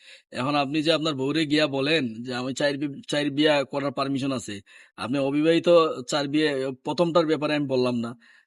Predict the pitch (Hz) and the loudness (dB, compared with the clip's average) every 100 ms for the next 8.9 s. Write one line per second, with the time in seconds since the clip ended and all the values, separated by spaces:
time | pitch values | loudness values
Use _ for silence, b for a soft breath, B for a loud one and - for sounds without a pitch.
0 | - 101 127 127 127 160 160 180 170 175 | -12 -6 -4 -2 0 0 0 0 4 4
1 | 156 131 139 123 120 117 120 135 143 139 | 4 0 -2 0 -2 -4 -4 -2 -2 -4
2 | - 127 117 127 139 135 131 135 151 160 | -6 -8 -6 -4 -2 -2 -2 -2 -4 -2
3 | 165 165 170 - 165 165 147 151 156 160 | 0 2 2 2 0 0 0 -2 0 0
4 | - 139 151 147 135 139 139 127 131 143 | -2 -6 -4 -2 -2 -2 -2 -2 -2 -2
5 | 143 135 139 143 156 143 147 135 123 120 | -2 -2 -2 -2 -2 -2 -2 -4 -4 -6
6 | 123 - - - 123 127 147 180 180 165 | -8 -16 -20 -6 -2 -2 0 4 4 4
7 | 156 156 170 160 156 147 156 147 120 113 | 0 0 0 0 -2 -2 -4 -2 -2 -4
8 | 113 139 - 170 160 147 120 - | -8 -8 -2 0 0 0 -2 -6